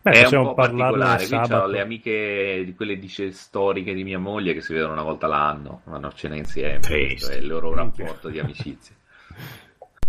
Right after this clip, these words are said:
Speaker 3: Cioè, ma ne-, non si sentono negli altri momenti?
Speaker 2: Sì, ora con i cellulari magari messaggi, qualche cosa arriva, però non è che per dire come noi che oggi non so cosa fare, chiamo un'amica, loro si devono mettere appuntamento mesi prima.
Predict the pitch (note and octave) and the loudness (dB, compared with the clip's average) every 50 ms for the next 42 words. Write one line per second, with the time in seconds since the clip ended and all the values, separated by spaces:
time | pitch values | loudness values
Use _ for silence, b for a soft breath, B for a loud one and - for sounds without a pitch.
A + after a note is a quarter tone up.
0 | - - - B2+ B2+ G2+ F#2 F2 F#2 G2 G2+ G2+ - G#2+ F#2+ - A2+ G2+ F#2 F#2 | 4 4 4 4 4 4 2 -2 -6 -6 -6 -4 -4 -6 -8 -8 -10 -10 -12 -12
1 | E2+ D#2+ D#2+ E2 E2 E2 E2 D#2+ D#2+ D2+ - F2 E2 E2 D#2+ D#2 - - - G2 | -12 -10 -8 -6 -6 -6 -6 -8 -10 -12 -12 -12 -10 -8 -8 -8 -6 -4 -4 -4
2 | F2 E2 E2 D#2+ E2 D#2+ D#2 D2+ - - - - - - - - - - - - | -4 -6 -10 -12 -12 -12 -14 -14 -18 -20 -10 -6 -4 -4 -4 -6 -8 -12 -12 -12
3 | - E3+ C#3+ A2 A2+ - C3+ C3 A#2 A#2 A2+ A2 G#2 - A#2+ G#2+ A2 G#2+ G#2 G2+ | -10 -6 -4 -2 0 0 -2 -4 -6 -8 -10 -10 -10 -10 -8 -8 -6 -2 0 0
4 | G#2 A#2 G#2+ F#2 F2 F2 F2+ E2+ F2 E2+ E2+ F2 - - F2 D#2 D#2 E2 E2+ D#2+ | 0 0 0 -2 -4 -6 -6 -6 -8 -10 -12 -14 -12 -8 -4 -2 -2 -2 -2 -4
5 | - - E2+ D#2+ D#2 D2 E2 D#2+ D2+ - D#2+ D#2 - - E2+ F2 E2 E2 D2+ C#2 | -8 -10 -10 -10 -10 -8 -10 -10 -10 -10 -14 -16 -12 -10 -8 -8 -6 -8 -10 -10
6 | C#2 D#2+ E2 D2+ C#2 C2+ C2 - C#2+ D2 E2 E2 D#2+ D#2 D2+ C#2+ C#2+ C2+ - - | -10 -10 -10 -10 -10 -10 -10 -10 -8 -6 -4 -4 -4 -6 -8 -12 -16 -20 -20 -20
7 | F2+ - _ _ _ _ _ _ _ - - - _ _ _ - - D2+ E2+ F#2 | -20 -20 _ _ _ _ _ _ _ -20 -20 -20 _ _ _ -10 -6 -2 -2 -2
8 | F#2 - F#2+ F2+ - E2+ D#2 D2+ E2+ D#2+ D#2 E2 E2+ D#2+ D#2+ E2+ F2 F2 F2 E2+ | -2 -2 -4 -6 -4 -4 -4 -4 -4 -4 -4 -4 -6 -8 -6 -6 -4 -2 -2 -2
9 | E2 E2+ E2 E2 D#2+ D#2+ D#2 D2+ D2 E2+ - - - F#2 F#2 F#2 F#2 D#2 E2+ E2+ | -2 0 0 0 0 0 -2 -4 -6 -8 -10 -6 -6 -4 -4 -4 -4 -6 -6 -8
10 | - E2+ - - F2+ F2 E2 - F#2 E2 D#2 D2 - D#2+ D2+ D2+ D2+ D2 D2+ C#2+ | -10 -10 -10 -6 -6 -6 -2 0 0 0 0 -2 -4 -6 -6 -6 -6 -6 -6 -6
11 | D2 D2 D2+ D2+ D2 D2+ D2+ D#2+ D#2 - - D2+ D#2+ - E2+ - F2 D2+ D#2 D#2 | -8 -8 -8 -8 -6 -6 -6 -6 -6 -4 -2 0 0 0 0 -2 -6 -10 -10 -10
12 | D#2 E2 E2+ E2+ - - E2 E2+ - F2 E2+ - - E2 F2+ F2+ F#2 - E2 E2 | -10 -8 -8 -8 -6 -6 -8 -8 -8 -12 -8 -6 -4 -4 -2 -4 -4 -4 -4 -4
13 | D#2+ D#2 D2 C#2+ C#2 D#2 D#2 D2 D2 D2+ - - D2+ D#2+ D2+ C#2 C2+ C2+ - | -2 -2 -4 -4 -6 -8 -8 -10 -10 -10 -10 -8 -8 -8 -8 -8 -10 -14 -16